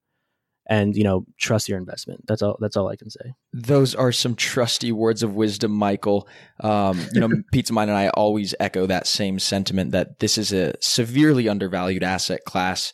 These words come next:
Speaker 2: um, when you take it into consideration that it could potentially disrupt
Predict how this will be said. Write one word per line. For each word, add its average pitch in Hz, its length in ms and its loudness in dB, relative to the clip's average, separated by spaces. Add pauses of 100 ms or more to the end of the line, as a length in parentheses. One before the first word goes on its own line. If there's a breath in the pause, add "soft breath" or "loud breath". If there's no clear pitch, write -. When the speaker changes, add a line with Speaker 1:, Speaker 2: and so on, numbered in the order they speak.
(380 loud breath)
Speaker 2:
um, 98 380 2
when 107 120 2
you 107 140 0
take 120 300 0
it 110 80 0
into 107 340 0
consideration 101 800 2
that 92 200 0
it - 180 -2
could 95 180 -2
potentially 101 500 -2
disrupt 92 640 -2